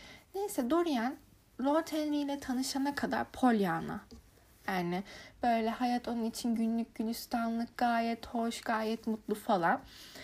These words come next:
Sonra resmi çizerken Basil, Lord Henry ile Dorian böyle konuşuyorlar, sohbet ediyorlar falan. Ve Lord Henry o-, öyle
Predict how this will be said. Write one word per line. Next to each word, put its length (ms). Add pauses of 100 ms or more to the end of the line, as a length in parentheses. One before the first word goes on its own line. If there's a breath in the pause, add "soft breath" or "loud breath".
(220 loud breath)
Sonra 420
resmi 400
çizerken 680
Basil, 400
Lord 240
Henry 260
ile 220
Dorian 440 (400 loud breath)
böyle 280 (560)
konuşuyorlar, 560
sohbet 480
ediyorlar 440
falan. 400 (340 loud breath)
Ve 280
Lord 260
Henry 280
o-, 420
öyle 220